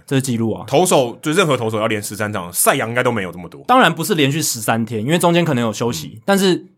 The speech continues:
Speaker 1: 十三场连续也很夸张，就是
Speaker 2: 哎，等一下，你牛棚是没人的吗？
Speaker 1: 对，这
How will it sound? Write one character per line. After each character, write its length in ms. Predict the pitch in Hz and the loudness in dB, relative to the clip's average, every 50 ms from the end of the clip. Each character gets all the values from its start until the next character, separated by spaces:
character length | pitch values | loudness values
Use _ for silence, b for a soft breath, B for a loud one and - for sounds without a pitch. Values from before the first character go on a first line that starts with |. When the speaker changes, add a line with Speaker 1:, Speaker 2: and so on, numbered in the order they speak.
| _ _ _ | _ _ _
Speaker 1:
十 320 | - - - - 165 190 | -6 -2 -2 0 0 0
三 260 | 175 - 214 220 233 | 2 2 4 4 4
场 160 | 220 185 135 | 4 4 2
连 200 | 113 110 110 113 | 2 2 2 2
续 160 | 117 - 156 131 | 0 2 2 2
也 80 | 123 | 2
很 100 | 117 104 | 2 0
夸 220 | 95 - 104 95 98 | -2 -6 -10 -10 -8
张， 260 | 101 98 95 92 98 - _ _ _ | -8 -10 -10 -12 -14 -16 _ _ _
就 100 | - 180 | -8 -4
是 240 | 175 208 208 - - _ _ _ _ _ _ _ _ | -4 -4 -4 -6 -10 _ _ _ _ _ _ _ _
Speaker 2:
哎， 140 | 123 123 127 | -4 -2 2
等 20 | |
一 0 | |
下， 120 | 160 175 180 | 4 4 4
你 120 | 147 120 | 2 0
牛 180 | 110 113 135 151 | 0 0 2 2
棚 160 | 156 143 151 | 2 0 0
是 80 | 165 | 0
没 220 | 170 147 120 101 110 | 0 0 0 0 0
人 160 | 113 104 90 | 0 0 -2
的 80 | 92 92 | -2 -4
吗？ 260 | 90 87 87 92 98 _ _ _ _ _ _ _ _ _ | -4 -4 -6 -6 -10 _ _ _ _ _ _ _ _ _
Speaker 1:
对， 180 | - 196 180 185 | 2 2 2 2
这 140 | 185 - | 0 -4